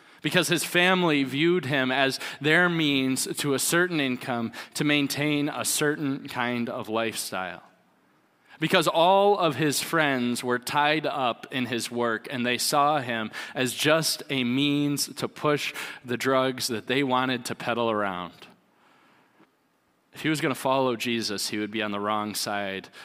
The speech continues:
of a gang, and his safety would be in jeopardy. See, for Mark to follow Jesus, he had to give up everything. There was no doubt about it. Everybody could see that he had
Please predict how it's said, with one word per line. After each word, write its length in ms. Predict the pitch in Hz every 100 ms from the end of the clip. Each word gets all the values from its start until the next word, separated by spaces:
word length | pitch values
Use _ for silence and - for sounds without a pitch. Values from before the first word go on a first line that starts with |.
| -
of 120 | 104
a 40 | 104
gang, 480 | 104 95 95 92 98
and 120 | 104
his 140 | 110 101
safety 600 | - 113 104 - 95 85
would 180 | 98 90
be 140 | 95
in 100 | 87
jeopardy. 460 | 101 90 - 90 - - _ _ _ _ _ _ _ _ _ _ _ _ _ _ _ _ _ _ _ _ _ _
See, 160 | - 151
for 140 | 147
Mark 540 | 127 139 165 180 - -
to 120 | 131
follow 380 | - 135 127 113
Jesus, 460 | 120 113 104 95
he 100 | -
had 240 | 98 120 107
to 80 |
give 180 | 101 95
up 140 | 92 92
everything. 460 | 92 90 - - - _ _ _ _ _ _
There 80 | 147
was 160 | 156 139
no 400 | 160 170 180 165
doubt 380 | 139 139 151 135
about 360 | 123 127 120
it. 120 | 104 -
Everybody 720 | 147 160 170 156 151 147 147
could 220 | 143 123
see 380 | - - 131 120
that 180 | 113 113
he 160 | 123
had 480 | 110 123 127 123 120